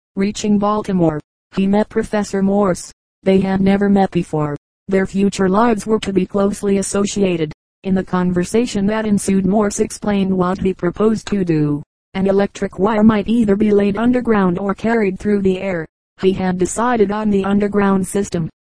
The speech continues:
the wire being coated by an insulating compound and drawn through a pipe. Cornell questioned him closely, got a clear idea of the scheme, saw the pipe that was to be used,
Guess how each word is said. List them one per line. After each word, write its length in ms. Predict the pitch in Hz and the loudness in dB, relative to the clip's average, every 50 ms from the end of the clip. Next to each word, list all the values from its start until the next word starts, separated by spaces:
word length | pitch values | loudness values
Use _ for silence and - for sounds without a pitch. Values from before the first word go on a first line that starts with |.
| _ _ | _ _
the 100 | - 190 | -4 -2
wire 280 | 185 196 226 233 214 214 | 0 0 0 0 0 2
being 280 | 233 226 220 208 202 | 2 2 2 2 2
coated 380 | 190 - 220 247 247 233 208 202 | 0 0 2 2 2 2 0 0
by 160 | 220 220 214 | 0 0 0
an 180 | 202 196 190 196 | 2 2 2 2
insulating 640 | 196 214 214 - - 214 214 202 196 190 185 180 180 | 2 0 0 0 0 0 0 2 2 2 2 0 0
compound 600 | - 208 233 240 240 - 226 214 196 185 180 190 | 0 0 0 0 0 0 0 0 0 0 -2 0
and 200 | 202 208 208 185 | 0 0 0 0
drawn 320 | 185 185 208 208 190 196 | 2 2 2 2 2 0
through 300 | - - 208 202 196 190 | -2 2 4 4 4 4
a 60 | 180 | 4
pipe. 380 | - - 160 156 151 147 - - - _ _ _ _ _ - | 0 0 -2 -2 -2 -2 -4 -8 -14 _ _ _ _ _ -8
Cornell 400 | - - 196 196 196 196 196 190 | -4 0 0 2 2 0 0 -2
questioned 500 | - 185 202 226 226 - - 208 190 - | -2 -2 -2 -2 -2 -4 -4 -4 0 2
him 180 | 214 214 214 202 | 2 2 2 2
closely, 540 | - 196 196 202 220 - - 170 160 156 - _ _ _ _ _ - | 0 0 0 0 0 -2 -4 -4 -4 -4 -6 _ _ _ _ _ -6
got 200 | 196 214 233 240 | -2 -2 -2 -2
a 60 | 240 | -2
clear 300 | - - 214 202 202 196 | -4 -2 0 0 0 0
idea 420 | 190 190 180 175 196 214 202 196 208 | 0 -2 -2 0 0 0 2 2 0
of 100 | 208 208 | 0 0
the 100 | 196 185 | 0 -2
scheme, 420 | - - 190 196 202 202 180 160 - _ _ _ _ _ - | 0 0 0 2 2 2 0 -2 -4 _ _ _ _ _ -8
saw 280 | - - 196 233 247 247 | -4 -2 0 0 2 2
the 100 | 240 220 | 2 2
pipe 280 | - 214 233 240 - | 2 0 -2 -4 -4
that 260 | - 240 233 226 220 | -4 -6 -6 -4 -2
was 160 | 220 220 208 - | 0 -2 -2 -2
to 140 | - 196 | -2 -2
be 80 | 196 196 | 0 0
used, 400 | 190 190 190 196 202 202 202 - | 0 2 0 0 0 -2 -4 -10